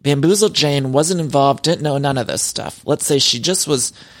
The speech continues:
uh, didn't understand or didn't know any of this was happening behind her back. Let's just give her that benefit of the doubt. Pretend for a minute.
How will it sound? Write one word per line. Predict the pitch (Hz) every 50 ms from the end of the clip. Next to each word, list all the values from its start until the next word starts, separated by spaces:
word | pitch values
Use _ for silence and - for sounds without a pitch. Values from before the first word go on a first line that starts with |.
| - - - - _ _
uh, | - 120 127 123 107 98 85
didn't | - - - 180 180 180 156 - -
understand | 135 156 165 160 160 - - - 175 170 170 165 160
or | 143
didn't | - 147 147 151 147 143
know | 143 143
any | - 156 202 214
of | 202 160
this | 175 151 -
was | 143 135 -
happening | 143 139 131 - - 123 127 117
behind | 113 120 120 123 120 120 120
her | 120
back. | 113 101 110 92 92 - - - - - _ _ _ _ _ _ - - - _ _ _
Let's | 131 165 - - - -
just | - 143 - -
give | - 165 160 -
her | - 170 147
that | 139 139 151 - -
benefit | 147 147 151 135 156
of | 147
the | 135 -
doubt. | 139 117 107 - -
Pretend | - 143 143 - 190 180 151 143 -
for | - 117
a | 113
minute. | 104 98 73 60 -